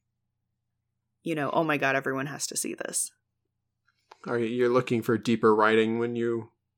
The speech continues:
Speaker 2: when you give
Speaker 1: Yeah.
Speaker 2: that?
Speaker 1: Yeah. But, uh, you're, you're a little bit more lenient with that, with that tag than I am. So what do you give it?
Speaker 2: I don't know. I think I have to agree. I'll go with sweet as well.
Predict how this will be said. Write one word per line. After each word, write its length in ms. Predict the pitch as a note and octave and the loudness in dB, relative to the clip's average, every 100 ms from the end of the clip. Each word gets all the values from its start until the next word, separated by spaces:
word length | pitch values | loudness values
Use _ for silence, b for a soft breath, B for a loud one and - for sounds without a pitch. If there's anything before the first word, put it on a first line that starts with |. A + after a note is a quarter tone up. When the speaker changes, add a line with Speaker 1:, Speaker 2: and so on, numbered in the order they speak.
| _ b b b | _ b b b
Speaker 2:
when 140 | - B2 | 0 2
you 100 | B2 | 4
give 120 | A#2+ | 2
Speaker 1:
Yeah. 60 | A2 | 2
Speaker 2:
that? 260 | A#2+ A#2+ - _ _ _ _ _ _ | 0 -2 -6 _ _ _ _ _ _
Speaker 1:
Yeah. 360 | F#3 D#3 D3+ F3 _ _ _ _ | -8 -6 -6 -10 _ _ _ _
But, 260 | F#3 - | -2 0
uh, 400 | - F3 E3 E3 F3 b b b b | 0 2 4 2 -4 b b b b
you're, 400 | - G#3+ B3 B3 | 2 4 6 6
you're 240 | - G#3+ A3+ | 4 4 4
a 40 | |
little 180 | G#3+ G3 | 4 2
bit 120 | F#3 | 2
more 160 | F3 E3+ | 2 0
lenient 360 | E3 E3 D#3 | 0 0 -2
with 140 | - D3 | -4 -6
that, 280 | C#3 C3+ - | -4 -4 -6
with 200 | - D#3 | -6 -4
that 180 | - B2+ | -2 -2
tag 260 | - C#3 C3+ | -2 -4 -6
than 120 | C3 | -6
I 180 | C3+ C3 | -4 -6
am. 220 | C3+ C#3+ | -10 -8
So 200 | - D#3 | -6 -4
what 100 | D3+ | -2
do 40 | |
you 100 | D3+ | -4
give 200 | D#3+ - | -6 -8
it? 140 | - - _ _ _ _ _ _ _ _ b b b b b b b b _ _ _ - | -8 -12 _ _ _ _ _ _ _ _ b b b b b b b b _ _ _ -4
Speaker 2:
I 540 | E3+ F#3+ A3 A#3 A#3+ | 0 4 6 6 6
don't 180 | A#3+ A3+ | 6 6
know. 1000 | A#3 A3 E3+ C3+ B2+ B2+ B2 B2 C3 D3 F#3 _ _ _ _ _ _ _ | 6 6 6 4 2 2 0 -2 -8 -14 -20 _ _ _ _ _ _ _
I 220 | D3 D#3+ | 0 2
think 240 | E3+ G3+ G3 | 2 2 4
I 100 | F#3+ | 4
have 200 | F#3+ F#3+ | 2 2
to 180 | D#3+ D3 | 2 2
agree. 720 | B2+ B2 A#2 A2+ A2 A2 A#2 | 2 2 2 2 -2 -4 -4
I'll 220 | C3 C3+ C#3+ | -2 0 2
go 200 | D3 C#3 | 4 4
with 140 | B2+ | 2
sweet 280 | - C3 A#2 | -2 -2 0
as 140 | A2 | 0
well. 420 | A2+ G2+ - - | -4 -6 -10 -14